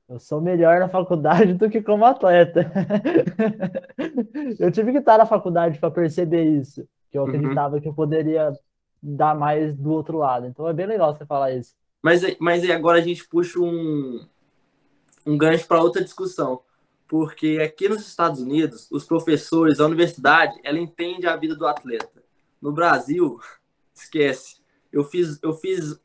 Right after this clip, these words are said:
Speaker 2: um período de administração na U F V antes de vir pra cá. Poxa, eu não, eu,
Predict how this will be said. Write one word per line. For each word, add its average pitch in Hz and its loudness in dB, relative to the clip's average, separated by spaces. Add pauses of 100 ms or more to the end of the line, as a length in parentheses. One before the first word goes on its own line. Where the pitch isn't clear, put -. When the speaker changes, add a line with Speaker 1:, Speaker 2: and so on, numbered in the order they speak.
Speaker 2:
um 190 -8
período 175 4
de 147 -2
administração 147 0
na 147 -2
U 147 0
F 151 -4
V 131 -6
antes 135 -16
de 139 -18
vir 135 -12
pra 147 2
cá. 117 -4 (580)
Poxa, 160 0
eu 143 -2
não, 180 -6
eu, 165 -4